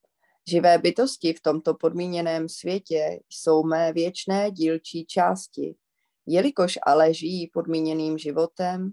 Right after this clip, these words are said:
svádějí těžký boj se šesti smysly,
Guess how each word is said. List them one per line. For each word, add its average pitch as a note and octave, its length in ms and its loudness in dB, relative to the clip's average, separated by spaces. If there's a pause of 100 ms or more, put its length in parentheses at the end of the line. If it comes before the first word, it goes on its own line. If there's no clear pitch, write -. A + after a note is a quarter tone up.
(140)
svádějí F#3+ 720 0
těžký E3+ 480 -8
boj F3+ 480 2
se D#3+ 320 0
šesti D#3 640 -4
smysly, D#3+ 800 -2